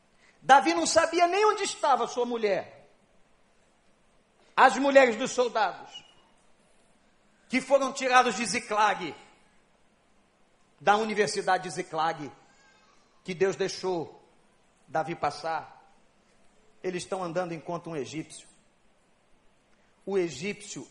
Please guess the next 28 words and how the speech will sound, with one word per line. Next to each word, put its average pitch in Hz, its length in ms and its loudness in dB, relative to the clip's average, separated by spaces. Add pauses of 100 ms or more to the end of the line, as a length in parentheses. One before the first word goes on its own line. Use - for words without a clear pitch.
era 190 380 -4 (360)
servo 170 840 -8 (680)
de 143 220 -8
um 208 180 -4
amalequita. 196 880 -4 (1160)
Entregou 196 420 -2
o - 40 -2
serviço 175 460 -4
todo. 185 380 -8 (1800)
"Meu 202 240 4
senhor 214 340 -2
me 214 80 -4
abandonou." 202 800 -2
Olha 202 160 -6
o - 40 -20
que 214 60 -10
os 202 80 -8
caras 196 240 -6
fizeram. 170 300 -6
Veja 214 180 -4
como 214 200 -6
era 214 100 -2
um, 190 80 -4
uma - 180 -8
turma 226 320 -6
de 151 80 -10
gente 185 220 -6
boa. 170 420 -2